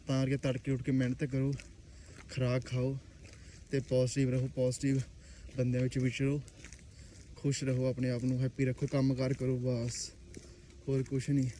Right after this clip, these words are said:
ਸਰੀਰ ਆ ਤਾਂ ਸਭ ਕੁਛ, ਜਾਨ ਹੈ ਤਾਂ ਜਹਾਨ ਹੈ। ਵਧੀਆ ਖਾਓ। ਕਰਦੇ ਆਪਾਂ ਆਪਣਾ ਵਰਕਆਊਟ ਸ਼ੁਰੂ ਤੇ ਰਹਿਣਾ ਆਪਾਂ, ਲਾਵਾਂਗੇ ਥੋੜ੍ਹੀ ਜਿਹੀ ਸਟਰੈਚਿੰਗ ਕਰਾਂਗੇ ਸਰੀਰ ਦੀ, ਉਸ ਤੋਂ ਬਾਅਦ ਆਪਾਂ ਰਨਿੰਗ ਸ਼ੁਰੂ ਕਰਾਂਗੇ ਮਿੱਤਰੋ।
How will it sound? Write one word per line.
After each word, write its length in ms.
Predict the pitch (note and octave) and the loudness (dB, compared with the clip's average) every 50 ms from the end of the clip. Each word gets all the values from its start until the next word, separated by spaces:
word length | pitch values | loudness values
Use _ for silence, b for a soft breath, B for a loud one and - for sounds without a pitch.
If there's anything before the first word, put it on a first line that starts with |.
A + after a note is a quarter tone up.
| - - - - - - B B B B B B - | -18 -20 -20 -20 -20 -20 B B B B B B -14
ਸਰੀਰ 340 | - - C#3+ C3 C3+ C3 C3+ | -2 0 2 2 4 4 2
ਆ 140 | C3+ C3+ C3 C3 B B B B B B B B B B B B - | 2 0 -2 -4 B B B B B B B B B B B B -4
ਤਾਂ 100 | - C3 | -4 -2
ਸਭ 200 | - C3 C3 B2+ | 0 0 -2 0
ਕੁਛ, 180 | C3 C#3+ C3 | 0 0 0
ਜਾਨ 320 | C3+ B2 B2+ C3 B2+ C3 C3 | 0 2 2 2 4 4 2
ਹੈ 60 | B2 | 2
ਤਾਂ 100 | B2 C3+ | 2 0
ਜਹਾਨ 380 | B2+ B2+ B2+ B2+ C3 A#2+ A#2 B2+ | 0 2 0 2 0 0 0 -2
ਹੈ। 80 | B2 - - - - - - B B B B B B B B B B B - | -2 -4 -10 -18 -20 -20 -20 B B B B B B B B B B B -4
ਵਧੀਆ 340 | C3 C3 B2+ B2 C3+ C#3 C3 | -4 -2 0 0 0 0 0
ਖਾਓ। 320 | - - C3 C3 C3 C3 A#2+ - - - - - - - - B B B B B B B - | 0 0 0 0 0 0 -2 -4 -12 -20 -20 -20 -20 -20 -18 B B B B B B B -6
ਕਰਦੇ 280 | - C3+ B2 B2+ B2 C3 | -4 -2 -2 0 0 0
ਆਪਾਂ 220 | C3+ A#2+ B2 C3 | 0 0 0 -2
ਆਪਣਾ 240 | B2+ A#2+ C3+ C3+ C3 | -2 -2 -2 -2 -2
ਵਰਕਆਊਟ 380 | B2 B2+ B2 A#2 - C3 B2+ B2 | 0 0 -2 -2 -2 -4 -4 -4
ਸ਼ੁਰੂ 260 | - - C3+ C3 C3+ | -4 -6 -4 -4 -2
ਤੇ 100 | B2+ C#3+ | -2 -2
ਰਹਿਣਾ 300 | C3+ B2+ B2+ B2+ C3 C#3 | 0 0 0 0 0 -2
ਆਪਾਂ, 220 | C#3 B2+ C#3 C3 C3 - B B B B B B B B | -4 -4 -4 -6 -6 -8 B B B B B B B B
ਲਾਵਾਂਗੇ 260 | B2 B2+ B2+ B2+ B2+ | -6 -4 -4 -4 -4
ਥੋੜ੍ਹੀ 280 | C3 B2+ B2+ B2+ C3+ C3+ | -4 -4 -4 -2 -2 0
ਜਿਹੀ 120 | D3 D#3+ D3 - - - - B B B B B | -2 -2 -4 -6 -14 -20 -20 B B B B B
ਸਟਰੈਚਿੰਗ 460 | - - - - C3 B2 - C3+ C3+ | -8 -4 -2 0 -2 0 2 0 0
ਕਰਾਂਗੇ 200 | C3 C3+ C3 C3 | 2 2 0 0
ਸਰੀਰ 300 | C3 - C3+ C3+ C3+ C3+ | 0 0 0 0 0 0
ਦੀ, 160 | B2 C3+ D3 B2+ - | 0 -2 -4 -4 -6
ਉਸ 80 | D3+ - | -10 -8
ਤੋਂ 140 | - C#3+ | -4 0
ਬਾਅਦ 120 | C#3 C#3 C3+ | 0 0 0
ਆਪਾਂ 160 | D3+ - D3 | 0 -2 -2
ਰਨਿੰਗ 200 | C3 B2 B2+ C3 | 0 0 -2 -2
ਸ਼ੁਰੂ 200 | - C3+ C3 C#3 | -2 0 -2 0
ਕਰਾਂਗੇ 240 | C#3+ D#3 C#3+ C#3+ C#3+ | 0 0 0 0 0
ਮਿੱਤਰੋ। 280 | C#3+ C#3+ - D#3 D3 | -2 -2 -2 -2 -4